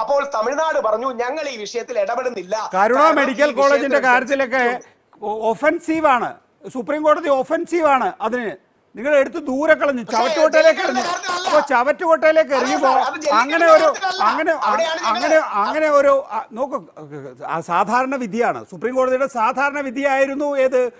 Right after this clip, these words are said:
Speaker 2: ആ, കരുണ മെഡിക്കൽ കോളേജുമായി ബന്ധപ്പെട്ട്. അത് തന്നെ ഒഫൻസീവാണ്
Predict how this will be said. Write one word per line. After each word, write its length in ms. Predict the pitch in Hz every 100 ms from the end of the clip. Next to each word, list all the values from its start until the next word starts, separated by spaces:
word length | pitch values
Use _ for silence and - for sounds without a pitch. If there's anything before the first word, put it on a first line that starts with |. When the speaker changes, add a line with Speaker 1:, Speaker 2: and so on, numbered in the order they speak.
| - -
Speaker 2:
ആ, 120 | 226
കരുണ 320 | 220 247 277
മെഡിക്കൽ 280 | 285 247 262
കോളേജുമായി 440 | 247 254 240 240
ബന്ധപ്പെട്ട്. 480 | 226 220 202 185 143 - _ -
അത് 300 | 214 339 330
തന്നെ 260 | 285 285
ഒഫൻസീവാണ് 880 | 277 226 233 285 285 269 240 233 285